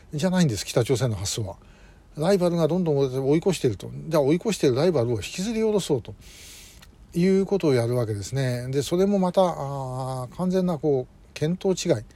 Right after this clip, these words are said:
のことをやる。えー、例えば、千九百八十年代、八十三年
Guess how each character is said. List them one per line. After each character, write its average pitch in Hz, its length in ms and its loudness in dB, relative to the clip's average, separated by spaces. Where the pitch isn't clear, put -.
の 156 100 -2
こ 180 140 0
と 131 100 0
を 117 80 2
や 101 160 -2
る。 92 140 -14
え 123 160 -4
ー、 151 140 -6
例 202 80 2
え - 20 2
ば、 180 80 2
千 190 140 -2
九 170 120 -4
百 123 40 -4
八 147 300 -4
十 175 160 4
年 165 200 0
代、 117 280 -4
八 147 360 -4
十 180 100 2
三 170 340 -2
年 117 240 -4